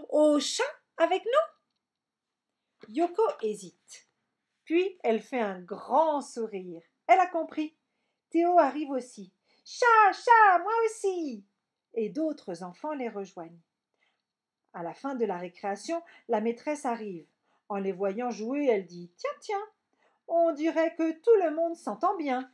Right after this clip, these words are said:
dans cette classe. » Ici, il y a Yoko,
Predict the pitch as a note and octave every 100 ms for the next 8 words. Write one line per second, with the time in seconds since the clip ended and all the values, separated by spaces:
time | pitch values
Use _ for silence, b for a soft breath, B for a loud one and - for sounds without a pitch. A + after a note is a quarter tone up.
0 | - A3+ A3+ A#3 G#3+ - B3 G#3+ G3+ G#3+
1 | - - - - _ _ _ _ _ _
2 | _ _ _ _ _ _ _ - G3 G3
3 | - G#4 - _ _ _ _ _ - G#3
4 | G#3 F4 F4 C#4 D4 D4 C#4 C4